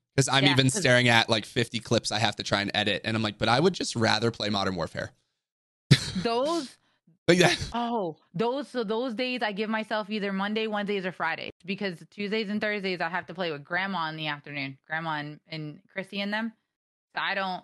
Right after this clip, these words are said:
Speaker 2: I don't, I try to get off around, like, four and then just give myself a break after hitting the gym, you
Speaker 1: Yep.
Speaker 2: know, in between the morning, 'cause I still do the morning that Tuesday morning, and then I do the afternoon.
Speaker 1: Jeez, man. So you're what, thirty-five hours a week live?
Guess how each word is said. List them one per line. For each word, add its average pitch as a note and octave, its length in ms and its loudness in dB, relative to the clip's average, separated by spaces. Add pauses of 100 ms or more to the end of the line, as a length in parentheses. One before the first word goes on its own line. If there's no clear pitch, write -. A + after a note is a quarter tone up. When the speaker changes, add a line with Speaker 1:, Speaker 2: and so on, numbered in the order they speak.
(120)
Speaker 2:
I F3 160 0
don't, F3+ 200 -2
I E3 140 -2
try F#3+ 180 -2
to F#3+ 60 -4
get F3 160 -4
off D#3 260 -4
around, D3+ 280 -4
like, D3 180 -10
four D#3+ 260 -4
and D#3 140 -6
then D3+ 140 -8
just D3 120 -18
give D3+ 140 -6
myself D3 320 -8
a C3+ 40 -20
break C3+ 340 -8 (100)
after D3 220 -8
hitting D3 260 -12
the D3 100 -12
gym, C#3 360 -8 (120)
you A#2 120 0
Speaker 1:
Yep. A#2 160 4
Speaker 2:
know, - 40 -12
in D3+ 120 -12
between D3+ 380 -10
the D3+ 60 -4
morning, D#3 600 -4 (280)
'cause D#3 100 -8
I D3+ 60 -4
still G3+ 200 -6
do F3+ 120 -4
the D#3+ 100 -8
morning F#3 340 -4
that D3+ 200 -6
Tuesday D#3 300 -8
morning, D3+ 460 -8 (260)
and D3 160 -6
then F3 80 -4
I D#3+ 80 -6
do C#3 140 -10
the C#3 100 -4
afternoon. C3 500 -8 (720)
Speaker 1:
Jeez, C3+ 680 4
man. D3 300 6
So - 140 0
you're F#3 200 6
what, D#3 300 4
thirty-five F#3+ 1000 6
hours G3 240 8
a G3 60 4
week G#3 160 4
live? A3+ 400 4